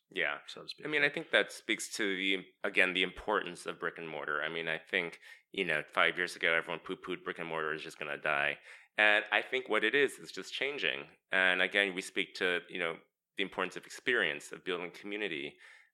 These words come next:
Speaker 1: Um, clothes are physical things that people wanna touch and feel, and, but it's not,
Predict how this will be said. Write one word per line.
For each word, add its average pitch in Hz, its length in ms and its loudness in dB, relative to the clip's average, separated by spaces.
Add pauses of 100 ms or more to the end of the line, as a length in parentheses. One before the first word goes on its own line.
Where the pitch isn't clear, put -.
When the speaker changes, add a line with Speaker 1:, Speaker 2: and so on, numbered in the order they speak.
(240)
Speaker 1:
Um, 85 460 2 (240)
clothes 143 340 2
are 92 260 -2 (280)
physical 135 400 0
things 87 460 0
that 85 200 0
people 101 240 -6
wanna 87 220 -4
touch - 360 -2
and 90 100 -14
feel, 85 500 -2 (540)
and, 90 480 6 (260)
but 107 100 2
it's - 160 -12
not, 107 260 0